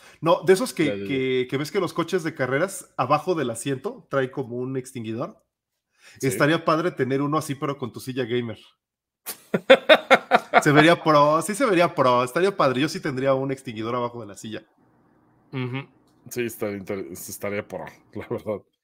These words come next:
Speaker 2: Para,
Speaker 1: <laughs>
Speaker 2: o tener así rig alrededor de la computadora, lo, como los coches de rally.
Speaker 1: Ah.
Speaker 2: <laughs>
Speaker 1: Sí, sí, sí, que tienen como los aspersores. Es por ahí adentro del gabinete, sí, es lo que dice Abraham
Speaker 2: Exacto.
Speaker 1: Memigi.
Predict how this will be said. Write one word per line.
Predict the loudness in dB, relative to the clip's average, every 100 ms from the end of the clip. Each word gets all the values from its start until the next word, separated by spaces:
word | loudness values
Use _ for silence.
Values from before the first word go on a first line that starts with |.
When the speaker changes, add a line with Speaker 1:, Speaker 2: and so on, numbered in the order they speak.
| _ _
Speaker 2:
Para, | -6 -6 -6 -8 -10 _
Speaker 1:
<laughs> | _ -14 -12 -4
Speaker 2:
o | -2
tener | 2 4 4
así | 6 4
rig | 6 6 4 -2 -2
alrededor | 0 2 4 6 4
de | 4
la | 2
computadora, | -2 -6 2 4 4 0
lo, | -2 -2 -2
como | -4 -2
los | 0 0 0
coches | -4 -2 -2
de | -2
rally. | 2 4 6
Speaker 1:
Ah. | 6 6 6 6 4 2 0 -8 -20 _
Speaker 2:
<laughs> | -12 0 0 2 -4 -4 _ _ -12
Speaker 1:
Sí, | -6
sí, | -6 -4
sí, | -4
que | -4
tienen | -4 -4 -4
como | -4 -4
los | -4 -6 -10 -16 -12 -10
aspersores. | -8 -6 -6 -4 -6 -6 -16 -20 _ _ _ _ _ _ _ -8
Es | 0
por | 4
ahí | 4
adentro | 4 0 -2 -4
del | -2
gabinete, | -2 -4 -6 -8
sí, | -6
es | -6
lo | -6
que | -8
dice | -8 -4 -4
Abraham | -2 -4
Speaker 2:
Exacto. | -4
Speaker 1:
Memigi. | -8 -10 -16